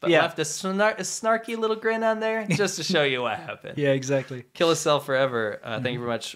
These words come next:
Speaker 1: Rallin twenty-one says, "Love the C P C C C P P P report, especially the rap."
Speaker 2: Oh,
Speaker 1: Oh, we're
Speaker 2: excellent.
Speaker 1: so glad some of you hadn't heard the Two
Speaker 2: Yeah,
Speaker 1: Seconds
Speaker 2: you,
Speaker 1: rap.
Speaker 2: 'cause everyone needs to have heard that at least once in their lifetime.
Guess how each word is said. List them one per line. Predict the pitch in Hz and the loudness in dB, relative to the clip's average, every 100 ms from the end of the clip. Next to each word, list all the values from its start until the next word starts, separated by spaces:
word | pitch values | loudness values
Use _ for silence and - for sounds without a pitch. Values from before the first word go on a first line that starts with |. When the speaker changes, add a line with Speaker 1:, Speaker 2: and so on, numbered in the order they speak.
| - | -8
Speaker 1:
Rallin | 123 131 139 143 135 | 0 2 2 -2 -4
twenty-one | 139 127 120 127 123 | -4 -2 0 0 -2
says, | 117 117 110 | -4 -4 -2
"Love | 127 135 131 | 2 0 0
the | |
C | 117 123 | -8 -8
P | 120 120 | -8 -8
C | 113 117 | -6 -6
C | - 113 | -8 -8
C | - 113 | -10 -10
P | 117 117 | -10 -10
P | 117 | -10
P | 107 113 | -8 -8
report, | 104 95 107 101 - | -6 -8 -6 -6 -6
especially | - 117 113 | -6 -6 -4
the | 98 | -6
rap." | 101 101 - - - | -6 -8 -10 -20 -6
Speaker 2:
Oh, | - | -2
Speaker 1:
Oh, | 143 | 0
we're | 135 | 2
Speaker 2:
excellent. | 180 320 | 4 4
Speaker 1:
so | 262 349 | 4 2
glad | 349 269 | 4 4
some | - 226 | 4 -4
of | 202 | 2
you | 202 | 4
hadn't | 190 175 | 4 2
heard | 131 165 196 180 | 0 4 4 2
the | 131 | -2
Two | - | 0
Speaker 2:
Yeah, | 160 202 | 6 6
Speaker 1:
Seconds | 156 175 | 6 4
Speaker 2:
you, | 180 | 2
Speaker 1:
rap. | 185 - | 0 -6
Speaker 2:
'cause | 190 214 214 | -4 0 4
everyone | 226 233 185 165 | 6 6 6 4
needs | 170 165 - | 4 2 2
to | 151 | 2
have | 131 | 4
heard | 151 | 4
that | 147 | 4
at | 139 | 2
least | 160 143 | 0 -2
once | 151 170 156 | 2 2 2
in | 156 | 2
their | 147 | 4
lifetime. | 147 139 - 117 | 4 2 -4 -10